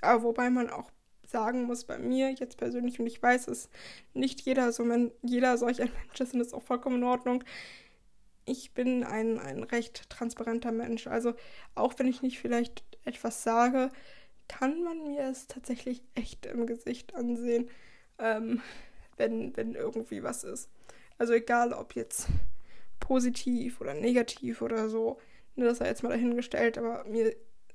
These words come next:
bei, bei mir sieht man das einfach, die Gefühle sieht man bei mir extrem.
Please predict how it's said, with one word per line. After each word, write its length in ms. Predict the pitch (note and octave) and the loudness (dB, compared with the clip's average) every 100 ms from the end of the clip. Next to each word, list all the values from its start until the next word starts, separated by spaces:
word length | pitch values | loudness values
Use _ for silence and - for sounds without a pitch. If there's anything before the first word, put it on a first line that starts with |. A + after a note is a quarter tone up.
| - - - - - - | -14 -16 -18 -20 -20 -6
bei, 220 | A#3 A#3 | 0 2
bei 180 | B3 A#3+ | 4 4
mir 140 | B3 | 4
sieht 220 | B3 B3 | 2 -4
man 160 | - - | -4 -4
das 120 | - | -6
einfach, 360 | - A#3+ A#3+ - | -6 -6 -8 -10
die 140 | B3 | -6
Gefühle 500 | A#3+ A#3+ C#4+ B3+ A#3+ | -4 -2 0 2 2
sieht 220 | A#3+ - - | 0 -6 -6
man 140 | A3 | -4
bei 140 | - | -4
mir 160 | D#3+ - | -4 -6
extrem. 520 | - - - - - | -8 -10 -8 -8 -8